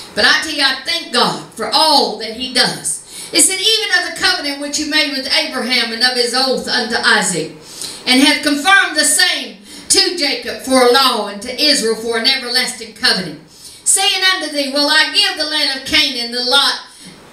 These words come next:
eh, the lot of your inheritance." See, we have an inheritance in God. Hallelujah. And I tell you, I want everything that he has prepared for me. We can read that in Psalms one hundred, of all the benefits, hallelujah,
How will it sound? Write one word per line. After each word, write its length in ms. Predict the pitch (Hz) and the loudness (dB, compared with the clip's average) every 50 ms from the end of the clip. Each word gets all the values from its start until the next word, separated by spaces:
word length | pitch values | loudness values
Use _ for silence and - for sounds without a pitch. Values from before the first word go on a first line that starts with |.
| - | -2
eh, 240 | - 262 254 247 240 226 | 0 0 0 -2 -4 -4
the 240 | 294 311 311 302 | -2 0 0 0
lot 280 | 277 254 247 240 - - - - | 0 0 0 0 -4 -6 -6 -6
of 160 | 240 240 247 | -8 -6 -2
your 120 | 269 277 269 | 0 2 2
inheritance." 640 | 262 247 208 190 277 269 226 220 190 185 185 185 | 2 0 0 -2 0 0 0 0 -2 -4 -6 -6
See, 560 | - - - - - - - - - 392 403 403 392 | -8 -8 -8 -10 -12 -10 -2 0 2 2 2 2 2
we 120 | 415 415 359 | 2 2 4
have 220 | 359 339 320 330 | 4 2 2 2
an 120 | 311 302 | -2 -6
inheritance 840 | 302 - 349 370 370 320 311 349 381 339 - 254 254 247 240 - - | -8 -8 -8 -6 -6 -2 0 2 4 4 2 2 -2 -6 -6 -8 -8
in 180 | 262 254 240 233 | -8 -8 -4 -2
God. 260 | 240 240 - - - - - - _ _ _ _ _ _ _ - - - - | 0 0 0 -2 -6 -12 -16 -20 _ _ _ _ _ _ _ -20 -20 -20 -4
Hallelujah. 840 | - 392 403 415 415 415 403 403 403 403 403 392 392 - - - - - - - - - - - - - | 0 2 4 4 4 4 4 4 4 2 2 0 -2 -4 -4 -6 -6 -12 -18 -18 -16 -14 -12 -12 -4 0
And 100 | 285 302 | 2 4
I 160 | - 381 381 | 4 2 2
tell 160 | 381 381 392 | -2 -4 -4
you, 140 | 381 392 381 | -4 -4 -4
I 420 | 381 381 381 381 392 392 392 381 381 | 0 0 2 2 2 0 -2 -6 -8
want 180 | 381 392 392 381 349 359 | -8 -6 -4 -2 0 0
everything 540 | 370 381 392 381 392 - 349 - 285 285 302 | 0 0 -4 -4 -2 -2 -2 -2 -2 -4 -6
that 120 | 320 320 | -6 -6
he 180 | 330 339 339 339 | -4 -4 0 2
has 260 | 370 392 392 294 - | 2 4 4 2 0
prepared 500 | - - 349 349 - 311 320 254 - - | -4 -6 -8 -6 -4 -4 -2 -2 -4 -4
for 140 | 226 240 240 | -4 -4 -2
me. 400 | 247 262 294 359 359 - - - - - | 0 0 0 0 0 -2 -6 -10 -10 -4
We 140 | 320 392 440 | -2 -2 -2
can 200 | 349 349 311 311 | -2 -4 -6 -4
read 260 | 339 370 392 403 392 381 | 0 0 0 0 0 -2
that 300 | 381 381 370 359 339 320 | -2 -2 -2 -4 -6 -6
in 80 | - | -4
Psalms 440 | - - 381 392 392 370 - - 294 | 0 0 2 4 4 2 2 -2 -6
one 260 | - 359 381 381 370 | -4 -2 -2 -2 0
hundred, 480 | 339 330 381 381 - 294 269 - - - | 0 0 0 0 0 0 -2 -2 -2 -6
of 340 | - - - - 277 311 302 | -8 -10 -2 0 2 2 2
all 380 | 302 - 392 381 392 392 381 349 | 2 2 4 4 4 4 4 0
the 240 | 339 339 330 330 | -2 -4 -4 -2
benefits, 880 | 320 415 427 415 330 311 - 285 302 302 311 359 370 - - - - - | 0 0 0 0 -2 -6 -8 -8 -6 -6 -6 -6 -6 -8 -10 -10 -12 -4
hallelujah, 840 | - 254 294 - - 392 392 392 381 370 392 415 427 440 453 - | 0 2 4 4 4 2 0 -4 -6 -4 -4 -2 -2 -2 -2 -2